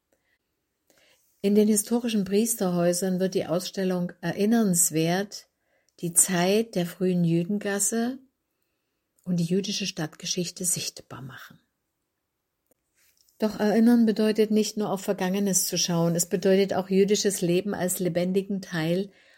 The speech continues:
unserer Kultur wahrzunehmen. Deshalb gehören zum Programm auch eine ökumenische Bibelwoche zum Buch Esther, Erzählstunden in Dom Sankt Marien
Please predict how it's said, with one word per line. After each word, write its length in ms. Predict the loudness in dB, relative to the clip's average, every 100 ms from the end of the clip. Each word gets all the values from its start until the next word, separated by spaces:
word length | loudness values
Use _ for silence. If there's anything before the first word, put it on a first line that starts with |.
| _
unserer 420 | -4 -2 -2 -4 -6
Kultur 540 | -8 -12 -8 -6 -4
wahrzunehmen. 960 | -4 -4 -8 -8 -8 -8 -8 -10 -12 -16 _ -20 -20 -10 2
Deshalb 380 | 4 4 2
gehören 400 | 0 -2 0 0
zum 140 | -2 -4
Programm 440 | -8 -10 -6 -4
auch 140 | -6 -8
eine 320 | -4 -4 -4
ökumenische 560 | -4 0 2 2 -2
Bibelwoche 720 | -4 -2 2 2 2 -2 -2 -8
zum 240 | -6 -6
Buch 220 | -6 -8 0
Esther, 640 | 2 2 0 0 -2 -2 -8 -20 -20 -20 _
Erzählstunden 960 | -4 4 8 8 6 0 -2 -2 -2 -2
in 200 | -2 -2
Dom 240 | -2 -2
Sankt 260 | -2 -4 -2
Marien 760 | -2 2 2 4 4 0 -4